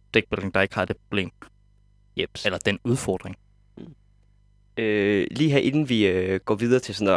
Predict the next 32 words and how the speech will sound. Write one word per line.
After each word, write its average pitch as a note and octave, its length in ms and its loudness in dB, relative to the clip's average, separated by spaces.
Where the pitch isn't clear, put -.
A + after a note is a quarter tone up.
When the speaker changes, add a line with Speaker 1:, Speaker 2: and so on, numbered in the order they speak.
Speaker 2:
at, G1+ 80 -2
ja, F#2 120 4
Dominion A#2 280 6
er - 40 0
fremad, A2+ 320 4
så B2+ 120 0
skal B2 160 0
det A#2+ 80 0
lige B2+ 120 6
også B2 140 2
nævnes, B2 400 4
øh, D#2+ 300 4
spillet A#2 240 0
Thunderstone, F2 580 2
som G#2+ 440 4
vi B2 160 2
var B2 60 4
ved D3 120 6
at C3 120 4
snakke C3+ 160 6
om. G#2+ 120 2
Vi B2+ 80 -6
tror A#2 440 6
nok, A#2+ 300 4
det C3 120 6
er B2+ 40 2
det - 120 0
andet F3 360 6
deckbuilding-spil, A2 840 2
der G#2 60 2
kom F#2 240 0
frem. F2 280 0